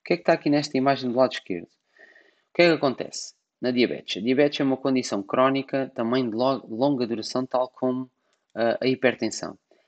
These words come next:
que ocorre quando o corpo não produ-, não produz insulina suficiente ou não a consegue utilizar. Falamos aqui em insulina. O que é que é a insulina? A insulina é uma hormona que é produzida e que faz com que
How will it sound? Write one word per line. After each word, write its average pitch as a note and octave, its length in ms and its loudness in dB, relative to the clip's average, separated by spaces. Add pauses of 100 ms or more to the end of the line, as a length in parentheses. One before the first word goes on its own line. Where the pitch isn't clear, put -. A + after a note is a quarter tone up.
(160)
que - 80 0
ocorre C3 360 4
quando C#3 200 0
o C#3+ 60 0
corpo D3+ 300 0
não D3+ 160 0
produ-, G#2+ 500 -4
não D3 160 -2
produz G#2 340 -4
insulina G#2+ 440 -2
suficiente D3 580 -4 (120)
ou C#3 140 2
não D3+ 220 2
a - 20 -2
consegue D3 400 -2
utilizar. C#3 540 -2 (680)
Falamos E3+ 320 4
aqui E3 180 -2
em E3 200 2
insulina. A2 580 -2
O - 920 -20
que E3 100 -2
é - 20 -4
que D#3+ 140 -2
é - 20 4
a F3 40 4
insulina? A2 600 0
A A2 40 -4
insulina D#3+ 360 0
é - 20 0
uma D#3+ 160 -2
hormona B2+ 580 0 (160)
que - 100 -4
é C3 40 2
produzida A2 640 -4 (1800)
e E3 100 2
que - 80 -14
faz C#3 260 4
com C#3+ 300 2
que A2+ 400 0